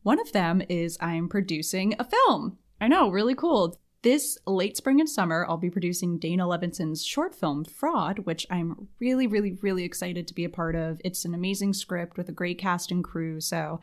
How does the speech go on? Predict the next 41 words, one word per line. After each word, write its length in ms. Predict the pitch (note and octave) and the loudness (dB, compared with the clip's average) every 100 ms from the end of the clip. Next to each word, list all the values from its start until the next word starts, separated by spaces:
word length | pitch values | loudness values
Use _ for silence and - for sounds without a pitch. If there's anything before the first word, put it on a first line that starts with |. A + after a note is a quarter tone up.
| - | -2
I 100 | F#3 | 0
am 140 | F3 | 2
very 280 | E3 F#3+ F#3+ | 0 0 2
lucky 480 | F3+ F3 F3 D#3+ D#3+ | 0 -2 -4 -4 -4
to 200 | - E3+ | -4 -6
be 360 | E3+ D#3 D3+ - | -4 -6 -6 -4
finally 340 | G3 G3+ G3 | 0 2 2
getting 280 | F3+ F3 E3+ | 0 0 -2
back 260 | D#3+ D3+ D#3+ | -2 -4 -4
at 220 | D3+ D3 | -4 -4
it 160 | D3 - | -6 -4
after 600 | D3+ D3+ E3+ D3 D#3 - - | -6 -6 -4 -4 -6 -6 0
all 220 | F3 E3+ | 2 2
of 120 | D3+ | 0
this 160 | D#3 D#3+ | -4 -4
pandemic 460 | - D3+ D3 C#3+ | -2 -2 -2 -6
craziness. 720 | - D#3+ D3 D3 A2 E3+ - - - _ _ _ | -4 -2 0 0 0 -2 -4 -6 -16 _ _ _
We 400 | F#3+ F#3+ A#3+ D4+ | -2 2 4 4
are 160 | - A#3 | 2 -2
currently 420 | - A3+ - G3 | 0 0 2 -2
fundraising 880 | G3 A3+ C4+ B3+ D#3+ D#3 D#3+ D#3 D#3+ | 2 4 6 6 2 2 2 2 0
for 460 | - G#3 G#3 E3 | -2 0 2 0
our 100 | E3+ | -2
covid 380 | D#3+ - F#3 F3+ | -4 -2 0 0
safety 480 | - - D#4 D#4+ E3 | -2 0 -2 0 -2
fund 500 | - D3 C#3+ D3 F3+ - | 0 -2 0 0 -2 -2
through 220 | G#3+ A3 | 2 4
the 100 | A3 | 4
Film 240 | G#3+ B3 D#4+ | 4 4 4
Collaborative, 560 | F#3+ D3 E3+ C3 F3+ - | 4 0 0 0 0 0
which 180 | F3+ | 0
means 380 | - F3 D#3 E3 - | 0 0 0 -2 0
all 160 | F3+ | 2
donations 480 | F#3+ A#3 F3+ F3+ F3+ | 4 4 4 2 0
are 260 | E3 D#3+ D#3 | -2 -4 -4
completely 760 | - G#3 G#3+ G#3+ A3+ - C4+ C#4+ | 2 2 4 4 2 2 2 4
one 220 | A3 G3+ | 4 6
hundred 180 | G3+ F3+ | 4 2
percent 380 | A3+ F#3 F#3 - | 0 -2 -4 -2
tax 340 | F#3 F3+ - | -2 0 0
deductible. 720 | - C4 F3 - D3+ C#3+ A3+ | 0 2 0 -2 -4 -2 -4